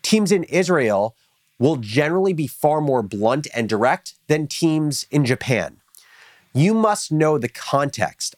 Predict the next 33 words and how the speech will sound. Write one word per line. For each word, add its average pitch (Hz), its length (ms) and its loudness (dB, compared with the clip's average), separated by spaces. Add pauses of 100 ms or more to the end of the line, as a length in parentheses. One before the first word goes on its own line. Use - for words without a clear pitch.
of 123 160 2
the 120 100 0
relationship 123 800 0
of 107 160 -4
the 110 100 -4
person 180 540 -2
you're 131 220 -2
giving 120 280 -2
feedback 123 540 -4
to 135 400 -2 (340)
in 160 200 2
order 180 240 0
to 175 140 0
understand 139 680 -2 (200)
whether 147 300 0
you 156 160 -2
need 147 160 -2
to 131 100 -4
flex - 380 -2
more 127 260 2
on 104 360 0 (240)
challenging 131 540 -2
directly 147 760 -2 (240)
or 143 120 2
caring 147 440 -2
deeply 107 640 -2 (220)
when 135 260 0
operating 131 560 0
with 117 140 0
radical 107 380 -2
candor. 90 480 -6 (840)
Next 131 300 -2
up, 180 180 0